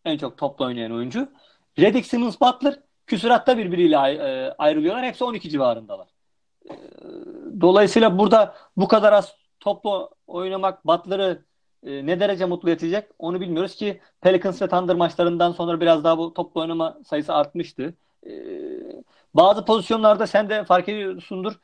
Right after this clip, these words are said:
Yani pota altına drive edip, e, şut atabileceği bir pozisyon olmasına rağmen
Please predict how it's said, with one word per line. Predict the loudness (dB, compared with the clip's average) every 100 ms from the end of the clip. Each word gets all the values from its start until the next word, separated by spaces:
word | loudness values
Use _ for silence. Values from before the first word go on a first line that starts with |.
| _ _
Yani | 2 2 -2 _ _ _ _
pota | 0 4
altına | 4 2 -6
drive | 0 0 0
edip, | -6 -12 _ _ _ _ _ _ -20
e, | -18
şut | -14 -8
atabileceği | -6 -6 -8 -10
bir |
pozisyon | -8 -10 -8 -12
olmasına | -8 -6 -4 -2 2
rağmen | 2 2 -2